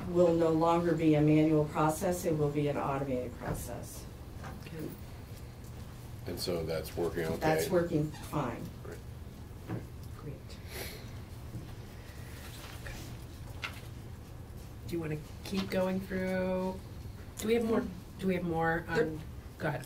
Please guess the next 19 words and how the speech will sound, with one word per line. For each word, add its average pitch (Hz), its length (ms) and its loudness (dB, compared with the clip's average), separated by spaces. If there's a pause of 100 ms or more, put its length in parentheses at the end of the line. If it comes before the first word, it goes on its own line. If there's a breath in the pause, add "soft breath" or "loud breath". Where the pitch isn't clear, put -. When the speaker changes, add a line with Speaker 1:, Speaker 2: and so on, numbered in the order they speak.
Speaker 4:
I 214 60 2
mean, 226 160 6
we, 285 220 2 (140)
it, 185 280 2 (220)
we 262 200 6
can 202 200 2
go 180 220 6
through 208 320 2
each 196 300 0
of 170 120 2
the 170 120 4
projects, 180 720 4
the 165 120 6
areas 170 380 6
of 156 100 2
over 165 280 4
and 165 160 4
Speaker 2:
Yeah. 165 80 6
Speaker 4:
underspending, 175 760 2